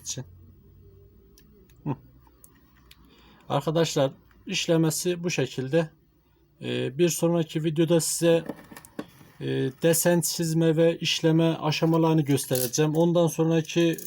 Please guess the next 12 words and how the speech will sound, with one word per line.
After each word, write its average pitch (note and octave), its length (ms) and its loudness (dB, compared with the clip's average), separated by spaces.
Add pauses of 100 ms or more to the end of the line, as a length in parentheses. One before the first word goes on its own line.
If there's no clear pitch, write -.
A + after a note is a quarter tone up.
e, D3+ 80 -4 (1300)
videoda E3 680 2 (480)
tesbihin D#3+ 580 2
nasıl E3 280 0
yapıldığını E3 580 0
göstereceğiz. C3 720 -2
Altta C3+ 420 -2
kırılması, C3 840 0 (180)
taşın C#3 340 -2
kırılması, C3+ 640 0 (540)
kobutlanması, C#3 920 0
test C3+ 260 -2